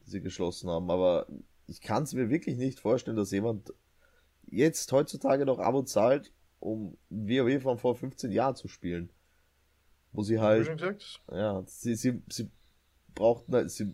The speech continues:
Speaker 1: mussten selber erst aus ihren Archiven, äh, das haben sie, ähm, auf der BlizzCon gezeigt, wie sie das gemacht haben.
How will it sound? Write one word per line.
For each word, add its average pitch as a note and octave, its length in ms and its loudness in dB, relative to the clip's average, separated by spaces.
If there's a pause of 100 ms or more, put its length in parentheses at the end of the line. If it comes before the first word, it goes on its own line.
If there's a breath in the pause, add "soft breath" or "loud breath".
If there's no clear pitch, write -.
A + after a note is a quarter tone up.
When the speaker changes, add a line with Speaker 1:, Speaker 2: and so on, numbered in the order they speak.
(120)
Speaker 1:
mussten G2+ 320 -8
selber B2+ 380 0
erst F#2 280 0
aus G2+ 140 -6
ihren G2 180 0
Archiven, A2+ 580 -4
äh, E2 320 -2
das - 180 -10
haben F2 140 -4
sie, F#2 80 -6
ähm, D#2+ 480 -8
auf - 100 -14
der - 100 -20
BlizzCon F2+ 360 -8
gezeigt, D#2 460 -6
wie F2+ 100 -6
sie F2 140 -10
das E2 180 -4
gemacht - 380 -6
haben. G2 240 -4